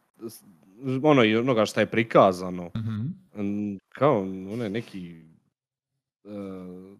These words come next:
Speaker 1: persistent A I, ono, protivnik,
Speaker 2: Predator,
Speaker 1: onaj
Speaker 2: da.
Speaker 1: kao... e, džir, to mi je malo weird, al dobro, okej.
Speaker 2: Hm.
Speaker 1: I s tehničke strane,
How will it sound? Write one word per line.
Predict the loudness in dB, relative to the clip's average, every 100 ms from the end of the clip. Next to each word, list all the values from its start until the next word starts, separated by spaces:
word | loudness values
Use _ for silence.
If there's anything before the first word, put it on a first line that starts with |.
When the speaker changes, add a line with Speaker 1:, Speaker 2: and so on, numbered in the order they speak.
| _
Speaker 1:
persistent | _ 0 0 -2 -2 -2 -2 -4 -16 -6 -2 0 2
A | 2 2 0
I, | -6 -12 -18 -20
ono, | -20 -20 -20 _ _ _ _ _ _ _
protivnik, | -10 -2 -2 -2 -6
Speaker 2:
Predator, | -10 -10 -10 -10 -8
Speaker 1:
onaj | -6 -6
Speaker 2:
da. |
Speaker 1:
kao... | -6 -6 -6 -8 -16 _ _ _ _ _
e, | -10 -10 -12 _ _ _ _ _ _ -10
džir, | -2 0 0 -2 _ _ _ _ _
to | 0
mi | 2
je |
malo | 4 6
weird, | 4 2 -6 2 2 0 -10
al | -4 -4
dobro, | -2 -2 -2 -2
okej. | -6 -8 -10 -8 -8 -10 _ _ _ _ _ _ _ _ _ _
Speaker 2:
Hm. | -8 -8 -8
Speaker 1:
I | -4 -2 0 0 0 0 0 0 -2
s | -6 4
tehničke | 4 6 2 2 -2 -6 -8
strane, | -10 -18 -14 -10 -8 -4 -4 -4 -8